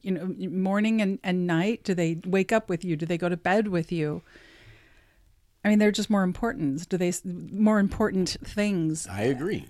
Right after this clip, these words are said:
Speaker 1: And so while I do think it's nice to, um, to do something special, I, if you have the money to spend,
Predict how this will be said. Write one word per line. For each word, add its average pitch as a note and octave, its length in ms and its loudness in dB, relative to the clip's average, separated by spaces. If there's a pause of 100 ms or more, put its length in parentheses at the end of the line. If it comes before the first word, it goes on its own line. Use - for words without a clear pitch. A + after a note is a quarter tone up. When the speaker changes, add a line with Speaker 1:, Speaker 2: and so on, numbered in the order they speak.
(140)
Speaker 1:
And A3 180 2
so A3+ 240 4
while G#3+ 280 4
I G3 120 4
do A#3 280 2
think B3 320 2
it's F3+ 200 -2
nice F#3+ 800 0 (120)
to, F3+ 500 0
um, E3+ 480 -4 (920)
to A#3+ 100 -4
do D4 180 4
something F3+ 460 2
special, E3 680 -4 (1000)
I, G3 680 0 (1300)
if G3+ 180 0
you G3 120 2
have A3 260 2
the B3 60 2
money A3+ 220 2
to G#3+ 80 0
spend, G3 580 0